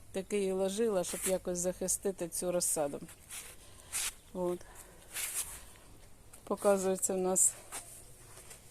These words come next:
така довгенька тепличка вдоль дорожки.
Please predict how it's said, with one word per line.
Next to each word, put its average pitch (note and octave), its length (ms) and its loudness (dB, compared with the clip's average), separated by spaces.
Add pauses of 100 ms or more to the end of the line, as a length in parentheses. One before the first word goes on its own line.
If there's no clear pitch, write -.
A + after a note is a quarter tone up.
(220)
така G3 280 0
довгенька G3+ 640 2
тепличка B3 560 0
вдоль A3 260 2
дорожки. G#3+ 720 4